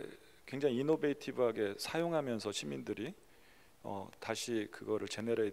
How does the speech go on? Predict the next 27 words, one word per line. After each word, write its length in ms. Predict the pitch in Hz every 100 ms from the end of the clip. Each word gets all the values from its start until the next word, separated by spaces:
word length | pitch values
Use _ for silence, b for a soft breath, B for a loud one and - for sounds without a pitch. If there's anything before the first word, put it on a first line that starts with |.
| -
리제너레이트 520 | 117 127 113 113 107 98
시키고 440 | - - 107 104
도시를 360 | 95 113 117 107
활력 240 | 127 170 170
있게 160 | 156 139
만드는 380 | 101 107 107
사례도 300 | 101 - 170
굉장히 300 | 120 110 120
많이 220 | 90 95 113
봤기 240 | 113 -
때문에 580 | - 98 101 131 - 82 B B B B B B B -
이 460 | 139 147 139 117 - - -
저희가 320 | - 135 135
물리적인 720 | 117 135 156 156 151 143 131 127
거하고 460 | 113 107 107 123
이 80 | 127
사용자와의 840 | - 160 165 151 139 113 104 95 95
관계, 440 | 101 98 90 87 - B B -
이제 100 | 131
이런 240 | 143 160
것들이 460 | 151 147 139 127 107 113
이제 120 | 104
굉장히 320 | - 113 127
중요할 340 | 113 - 113 127
것 120 | 104
같아요. 280 | 92 101 98
그래서 280 | 101 110